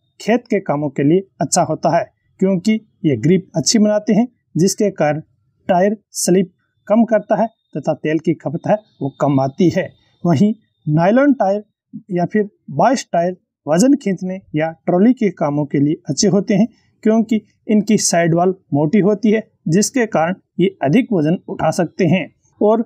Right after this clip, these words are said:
पहाड़ों पर खेती व ढुलाई के लिए भी नायलॉन टायर अच्छे माने जाते हैं। अब यदि हम बात करें टायर के मूल्य व उम्र के बारे में, तो रेडियल टायर है वो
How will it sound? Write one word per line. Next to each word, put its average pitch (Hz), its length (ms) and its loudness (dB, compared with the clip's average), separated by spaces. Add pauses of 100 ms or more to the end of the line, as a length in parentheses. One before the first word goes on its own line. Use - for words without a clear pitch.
(240)
पहाड़ों 190 320 2
पर 262 160 -2
खेती 214 400 -4 (220)
व 156 80 -2
ढुलाई 147 380 0
के 175 160 -2
लिए 165 160 2
भी 170 140 2 (280)
नायलॉन 156 440 2
टायर 151 280 -2 (180)
अच्छे 160 280 0
माने 135 280 -2
जाते 165 280 0
हैं। 139 160 -2 (180)
अब 226 140 0
यदि 247 220 4
हम 233 140 4
बात 208 240 -2
करें 214 200 -4 (400)
टायर 185 220 0
के 202 220 -2
मूल्य 196 460 0 (220)
व - 40 -8 (100)
उम्र 160 200 0
के 151 160 -4
बारे 131 260 0
में, 170 180 0 (360)
तो 127 100 0
रेडियल 180 420 2
टायर 226 220 0
है 233 160 0 (240)
वो 208 260 -2